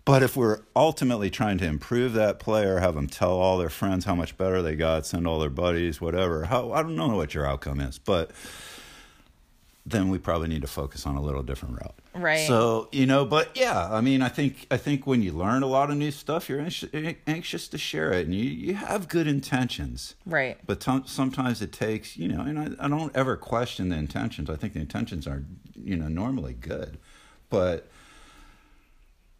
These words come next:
Speaker 1: to take a step back and, and realize, like,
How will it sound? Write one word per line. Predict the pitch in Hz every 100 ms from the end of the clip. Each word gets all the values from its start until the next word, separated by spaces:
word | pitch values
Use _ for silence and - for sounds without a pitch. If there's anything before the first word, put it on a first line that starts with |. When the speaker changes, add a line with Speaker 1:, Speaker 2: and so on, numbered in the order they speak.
| _ _ _
Speaker 1:
to | -
take | - 143 123
a | 110
step | - - 113 110
back | 104 107 104 80
and, | 73 76 85
and | 78 73 73
realize, | 87 98 82 76 76 80
like, | 76